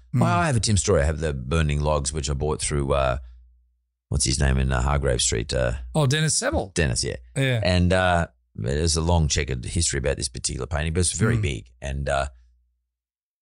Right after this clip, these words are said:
Speaker 2: and it just sort of sits there and I, I don't, I mean, I should appreciate it. <laughs> It's probably worth a bit, but I don't. And because I don't really have a, is Dennis still around?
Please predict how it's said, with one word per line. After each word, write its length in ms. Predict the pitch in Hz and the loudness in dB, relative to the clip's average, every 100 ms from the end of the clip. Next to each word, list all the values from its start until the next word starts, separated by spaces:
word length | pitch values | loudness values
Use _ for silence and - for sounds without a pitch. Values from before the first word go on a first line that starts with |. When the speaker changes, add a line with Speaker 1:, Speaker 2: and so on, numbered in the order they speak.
| - | 0
Speaker 2:
and 120 | 80 | 2
it 60 | 76 | 4
just 180 | 78 | 0
sort 140 | - 69 | 0 0
of 140 | 60 - - - | -2 -6 -14 -8
sits 320 | - - 85 - | -4 -2 -2 0
there 240 | 67 67 | 2 2
and 100 | 69 | 2
I, 180 | 69 65 - _ _ _ _ _ _ | 0 -4 -10 _ _ _ _ _ _
I 80 | 90 | 0
don't, 220 | 87 71 - | 2 -2 -4
I 40 | |
mean, 140 | 78 | -4
I 40 | 60 | -2
should 180 | - 113 | -2 -2
appreciate 480 | - 64 50 - | -2 -2 -2 -4
it. 60 | - _ | -4 _
<laughs> 200 | - - - | -4 -4 -12
It's 120 | - | -10
probably 220 | - 65 | -2 0
worth 200 | 65 87 | 2 0
a 60 | 57 | 0
bit, 160 | 82 - | -6 -2
but 160 | - - _ _ _ _ _ - | -4 -4 _ _ _ _ _ -4
I 100 | 78 | 0
don't. 320 | 120 73 - - _ _ _ _ _ _ _ _ | 2 0 -6 -20 _ _ _ _ _ _ _ _
And 120 | 78 82 | 0 2
because 200 | 92 85 | 2 2
I 120 | 85 | 0
don't 260 | 82 90 | 0 -2
really 280 | 71 87 82 | -2 -2 -2
have 220 | 80 82 | 0 -2
a, 100 | 80 - - _ _ - | -2 -6 -10 _ _ -4
is 100 | 82 | 0
Dennis 240 | 117 123 | 0 0
still 140 | - | 0
around? 340 | 98 113 151 | 0 0 -2